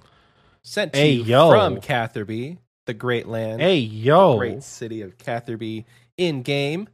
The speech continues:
Speaker 1: I freaking love this postcard. It's from Blaster Space, who's in our, in our, in our Discord. And
Speaker 2: That's awesome.
Speaker 1: they went to, like, a Walgreens and printed out a photo and just wrote on the back,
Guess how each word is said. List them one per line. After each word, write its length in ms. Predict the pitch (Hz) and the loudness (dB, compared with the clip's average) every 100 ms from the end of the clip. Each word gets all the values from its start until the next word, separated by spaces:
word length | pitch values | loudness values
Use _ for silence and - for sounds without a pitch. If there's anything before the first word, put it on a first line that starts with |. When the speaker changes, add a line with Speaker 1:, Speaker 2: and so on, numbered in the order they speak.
| _ _ _ _ - | _ _ _ _ -6
Speaker 1:
I 160 | 113 117 | -4 -4
freaking 560 | - - 147 170 143 | -8 -10 -8 -8 -10
love 200 | 117 110 | -8 -8
this 160 | 101 95 | -10 -12
postcard. 540 | 95 92 - 82 85 87 _ _ _ _ _ _ _ _ - | -12 -12 -12 -12 -12 -18 _ _ _ _ _ _ _ _ -12
It's 160 | 120 | -12
from 220 | - 160 160 | -6 -6 -2
Blaster 520 | 113 110 110 - 139 | -2 -2 -2 -8 -10
Space, 640 | - 90 62 - - - - _ | -8 -10 -10 -12 -16 -18 -20 _
who's 220 | 95 90 | -12 -10
in 80 | 98 | -6
our, 160 | 104 120 | -4 -6
in 160 | 92 113 | -6 -8
our, 140 | 127 _ | -8 _
in 120 | 110 107 | -10 -8
our 100 | 117 | -8
Discord. 540 | 113 - - 85 98 - _ _ _ _ - | -8 -10 -10 -12 -12 -18 _ _ _ _ -10
And 400 | 107 107 104 101 | -6 -2 -2 -4
Speaker 2:
That's 100 | 98 | -6
awesome. 380 | 104 98 101 107 | -6 -6 -6 -4
Speaker 1:
they 140 | 110 | -4
went 260 | 107 151 139 | -4 -6 -4
to, 80 | 165 | -6
like, 160 | 139 | -4
a 40 | 113 | -2
Walgreens 600 | 107 107 107 107 107 - | -2 -2 -4 -8 -10 -14
and 160 | 92 | -18
printed 340 | - 147 151 135 | -10 -10 -6 -2
out 220 | 131 131 | -2 -4
a 80 | - | -12
photo 580 | - - 165 113 120 170 _ _ _ _ _ | -8 -2 0 0 -4 -8 _ _ _ _ _
and 140 | 110 | -16
just 160 | 107 - | -14 -10
wrote 220 | 92 127 | -6 -4
on 100 | 139 | -4
the 60 | 131 | -4
back, 320 | 117 82 - | -6 -8 -16